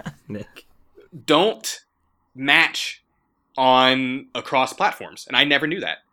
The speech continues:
Speaker 2: I always thought these achievements on Xbox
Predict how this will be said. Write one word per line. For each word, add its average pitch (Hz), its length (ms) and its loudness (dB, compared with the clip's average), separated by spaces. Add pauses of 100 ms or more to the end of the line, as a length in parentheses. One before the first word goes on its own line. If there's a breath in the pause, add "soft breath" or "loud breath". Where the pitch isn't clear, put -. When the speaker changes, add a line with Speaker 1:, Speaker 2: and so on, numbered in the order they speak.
Speaker 2:
I 143 160 2
always 220 260 -2
thought 151 280 0 (960)
these 131 240 -4
achievements 190 400 -6
on 165 80 0
Xbox - 560 -6